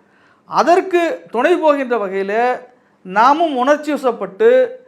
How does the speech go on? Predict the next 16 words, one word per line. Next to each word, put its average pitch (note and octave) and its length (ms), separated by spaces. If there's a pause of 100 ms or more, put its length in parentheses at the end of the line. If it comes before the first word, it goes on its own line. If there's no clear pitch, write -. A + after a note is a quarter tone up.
(300)
முகநூலிலே C4+ 500
கருத்தாட-, A3+ 720
கரு-, G#3+ 360
கருத்தாடுவது, A#3 880 (460)
இது B3 200
பற்றி C4 380
நம்ம C4 180
சகோதரர்கள் C4 600
மத்தியிலே B3+ 440
மிகப்பெரிய B3+ 540
ஒரு A#3 300
பிரச்சனைகளை C4 360
உண்டாக்குவது A3 680
என்று G3+ 280
சென்று G3+ 300
கொண்டிருந்தால், F#3+ 640